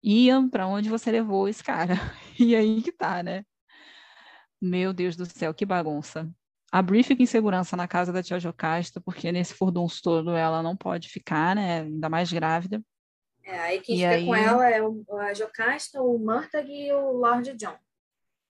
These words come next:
Speaker 1: Isso. O Murtagh tava preso, mas é óbvio que os amigos dele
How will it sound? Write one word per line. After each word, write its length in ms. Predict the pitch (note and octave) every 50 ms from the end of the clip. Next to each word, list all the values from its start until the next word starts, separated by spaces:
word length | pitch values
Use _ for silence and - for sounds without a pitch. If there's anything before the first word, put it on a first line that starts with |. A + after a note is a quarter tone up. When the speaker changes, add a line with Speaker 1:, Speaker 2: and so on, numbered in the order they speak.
| _ _ _ _ _ _ _ _
Speaker 1:
Isso. 840 | - E3+ F3 F3 F3+ F3 E3 D#3 D#3 - - - - - - G#3+ G#3 G3+ _ _ _
O 40 | F3
Murtagh 380 | F3 F3+ F3 F3 - F#3+ F#3 -
tava 240 | - F3+ F3+ F#3 G3
preso, 360 | - - F3 F3+ F#3 F#3 G3
mas 200 | G3+ G3+ G3+ G3
é 140 | G3 F#3+ F#3
óbvio 260 | F3+ F3+ F#3 G3+ G#3
que 80 | -
os 80 | G#3+ G#3+
amigos 400 | G#3+ G#3 G3+ G3 F#3+ G3 G3 F#3+
dele 200 | F#3+ F3+ F3